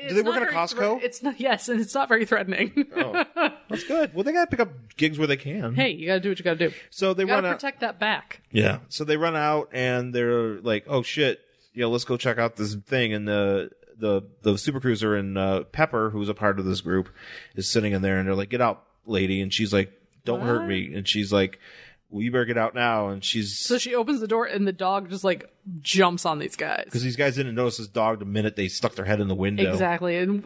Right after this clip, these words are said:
Speaker 1: the last fucking thing you're gonna do, I think this dog is huge.
Speaker 2: Yeah.
Speaker 1: Uh, so this dog just jumps on him and she's like, "By the way,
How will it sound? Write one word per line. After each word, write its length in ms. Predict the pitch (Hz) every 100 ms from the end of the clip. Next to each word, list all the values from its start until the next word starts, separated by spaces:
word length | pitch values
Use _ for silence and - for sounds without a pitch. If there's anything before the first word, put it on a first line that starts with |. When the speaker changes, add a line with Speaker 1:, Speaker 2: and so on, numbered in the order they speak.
| 214
Speaker 1:
the 120 | 240
last 340 | 240 254 262 -
fucking 260 | 269 240
thing 160 | 220 208
you're 100 | 185
gonna 180 | 190 180
do, 240 | 180 180
I 60 | 208
think 180 | 285 -
this 140 | -
dog 340 | 311 294 285
is 120 | 233 -
huge. 840 | - 247 247 226 180 165 - - -
Speaker 2:
Yeah. 280 | 98 92 95 - - -
Speaker 1:
Uh, 200 | 196 185
so 120 | 240
this 180 | 311 -
dog 420 | 269 247 233 196
just 160 | 220 -
jumps 220 | 214 208
on 100 | 202
him 80 | 196
and 80 |
she's 140 | 190 202
like, 160 | 190 -
"By 180 | 226
the 100 | 220
way, 260 | 208 202